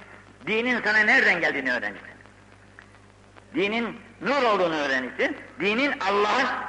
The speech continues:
emirleri olduğunu öğreneceksin, dinin Allah'ın peygamberi olan Muhammed sallallahu aleyhi ve sellem'in gösterdiği yol olduğunu öğreneceksin. Bunu öğrenmeden anadan babadan görerek yaptığımız taklitçilik zayıftır. Birisi gelir kakar, yıkılır gider.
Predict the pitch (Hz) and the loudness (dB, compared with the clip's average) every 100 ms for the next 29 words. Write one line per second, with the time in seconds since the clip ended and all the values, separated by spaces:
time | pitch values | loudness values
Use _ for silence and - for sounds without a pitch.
0 | - - - 196 214 214 226 202 160 147 | -12 -16 -4 0 2 4 4 4 2 0
1 | 139 135 131 117 269 294 - - 127 196 | -2 -4 -6 -2 -2 -2 -10 -16 -4 -2
2 | 214 277 269 - 170 196 202 220 233 165 | 0 -2 -4 -4 -2 0 0 0 -2 -2
3 | 196 190 190 196 185 175 151 135 156 202 | 0 2 0 0 0 0 -4 -6 -4 -2
4 | 190 - 185 175 170 160 156 180 269 269 | -4 -2 -2 -2 0 0 -2 -2 -2 -2
5 | - - 208 214 196 190 190 226 175 147 | -14 0 0 2 0 2 2 4 2 0
6 | 135 131 120 117 113 - 82 - - - | -4 -2 -2 -2 -6 -12 -16 -18 -20 -6
7 | 208 254 233 247 247 226 196 202 214 208 | -2 0 0 0 2 2 0 0 0 0
8 | 196 175 190 185 190 165 139 185 180 160 | 0 -2 -2 0 -2 -2 0 0 2 0
9 | 151 165 - 180 165 - - 202 180 160 | -2 -4 -2 -2 -2 -6 -2 -2 -2 -6
10 | 175 262 - - - - - - - - | -4 -4 -6 -14 -20 -20 -20 -20 -20 -20
11 | - - 180 277 214 - - - - - | -20 -20 -4 0 0 -2 -14 -20 -20 -10
12 | 254 202 160 151 147 - - 262 466 - | -6 -6 -4 -4 -4 -4 -4 0 0 -2
13 | - - - - - - 170 175 123 87 | -10 -20 -20 -20 -16 -12 -6 -6 -6 -12